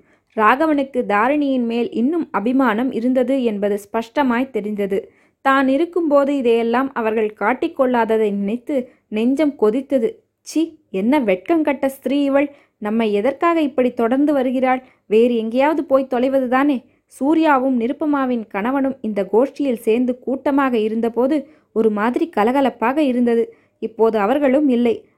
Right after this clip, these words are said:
அதனால் கலகலப்பும் இல்லை. இந்த மாதிரி நேரும் என்று தெரிந்திருந்தால் இந்த பிரயாணத்துக்கு வரவில்லை என்றே சொல்லியிருக்கலாம்.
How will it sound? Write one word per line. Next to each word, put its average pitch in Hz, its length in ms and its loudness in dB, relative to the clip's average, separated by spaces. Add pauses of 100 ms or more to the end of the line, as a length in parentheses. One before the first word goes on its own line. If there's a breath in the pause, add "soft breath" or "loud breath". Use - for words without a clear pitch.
(100)
அதனால் 233 400 0
கலகலப்பும் 262 680 0
இல்லை. 240 280 0 (360)
இந்த 185 220 -8
மாதிரி 247 400 -2
நேரும் 262 380 0
என்று 233 260 -2
தெரிந்திருந்தால் 262 640 0 (260 soft breath)
இந்த 208 220 -6
பிரயாணத்துக்கு 269 720 -2
வரவில்லை 277 540 0
என்றே 226 280 0
சொல்லியிருக்கலாம். 254 720 -2